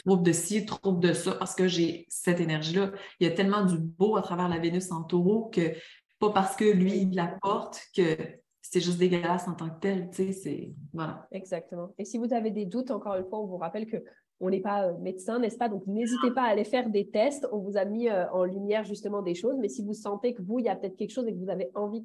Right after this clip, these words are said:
Speaker 2: de creuser un peu plus loin d'un point de vue médical, n'hésitez pas à aller voir, euh, des personnes qui sont spécialisées pour ça. Donc, euh, voilà.
Speaker 1: Ouais.
Speaker 2: Ben, Anna, est-ce que tu veux nous dire où est-ce qu'on peut te retrouver ? Parce qu'il y aura aussi sur ma chaîne de podcast, donc où est-ce que les gens peuvent te retrouver également,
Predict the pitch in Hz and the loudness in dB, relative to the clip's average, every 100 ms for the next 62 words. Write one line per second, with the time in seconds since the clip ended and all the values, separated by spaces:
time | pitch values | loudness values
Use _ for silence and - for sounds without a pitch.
0 | - 208 - 214 214 226 202 180 180 240 | -8 -8 -4 -2 0 -2 -2 -6 -4 -2
1 | 226 185 196 185 190 190 196 185 202 202 | -2 -4 -6 -6 -6 -4 -2 -4 -4 -2
2 | 247 240 - _ _ 190 180 180 180 202 | -2 -2 -6 _ _ -8 -8 -6 -4 -2
3 | 196 160 170 190 185 156 175 - 180 170 | 0 -2 -4 -6 -6 -12 -14 -12 -12 -12
4 | 170 190 190 185 180 - 175 156 151 160 | -12 -12 -10 -12 -12 -14 -14 -14 -14 -14
5 | - 156 _ 220 220 - 160 156 _ _ | -18 -20 _ -8 -8 -8 -12 -14 _ _
6 | _ _ 170 156 180 180 190 180 180 226 | _ _ -16 -4 -2 0 0 0 -4 -2
7 | 185 180 185 185 - - _ _ 220 208 | 0 0 -4 -6 -10 -20 _ _ -2 -2
8 | 440 - 254 240 247 240 277 285 226 254 | -2 -2 -2 0 0 2 0 0 4 4
9 | 269 247 233 247 233 202 214 247 269 370 | 2 -2 0 0 0 2 2 2 0 -2
10 | 381 208 190 202 180 220 - 311 254 254 | 0 -4 0 0 0 -2 -4 -2 -2 2
11 | 247 226 220 214 262 285 208 - 233 269 | 2 2 0 0 0 0 -4 -2 2 2
12 | 269 220 202 208 233 214 - 185 196 - | 2 2 2 -2 -6 -8 -10 -8 -6 -8
13 | 196 220 220 202 180 180 196 | -4 -4 -2 -2 -2 -4 -6